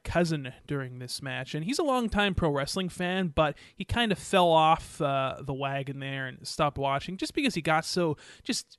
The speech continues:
sick and disgusted with the W W E product. So this was, like, the first live W W E show that he was watching in quite some <laughs> time,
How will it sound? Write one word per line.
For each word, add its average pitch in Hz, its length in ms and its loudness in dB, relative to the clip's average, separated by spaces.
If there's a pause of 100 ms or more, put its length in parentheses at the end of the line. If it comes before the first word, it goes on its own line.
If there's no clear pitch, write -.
sick - 520 -2
and 135 300 -10
disgusted 151 800 0
with 139 240 -6
the 143 80 -6
W 139 280 -4
W 135 240 -6
E 131 80 -8
product. 170 460 0
So 170 160 4
this 196 180 0
was, 359 140 6
like, 208 160 0
the 151 100 -4
first - 540 0 (380)
live 160 840 4
W 160 380 -2
W 143 320 0
E 151 100 -4
show 131 300 -4
that 135 140 -8
he 233 160 -2
was 170 180 4
watching 131 500 -6
in 131 300 -12
quite 175 220 2
some - 200 -2
<laughs> - 0 -
time, - 400 -2